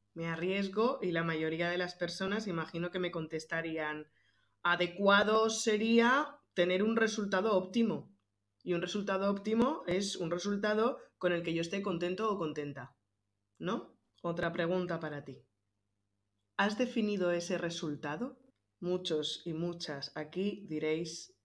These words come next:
"No". Y este podría ser el episodio más corto de este podcast. Pero no lo va a ser. Así que, primera sugerencia para tomar acción esta semana.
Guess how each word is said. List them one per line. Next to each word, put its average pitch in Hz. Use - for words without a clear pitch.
"No". 139
Y 175
este 175
podría 185
ser 156
el 151
episodio 185
más 185
corto 220
de 175
este 151
podcast. -
Pero 151
no 151
lo 135
va 127
a -
ser. -
Así 233
que, 254
primera 247
sugerencia 254
para 196
tomar 196
acción 220
esta 190
semana. 156